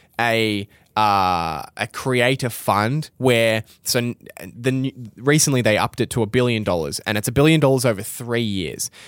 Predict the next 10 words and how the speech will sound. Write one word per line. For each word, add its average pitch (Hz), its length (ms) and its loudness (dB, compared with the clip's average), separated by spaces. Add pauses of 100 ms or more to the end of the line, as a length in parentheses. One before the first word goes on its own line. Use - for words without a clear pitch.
(140)
and 110 360 0
essentially 156 520 0
they 117 160 0
just 120 380 -2 (420)
pay 127 340 0
out 107 360 -2 (300)
from 123 460 0
that 104 240 -2
fund, - 480 -10 (100)
uh, 90 340 0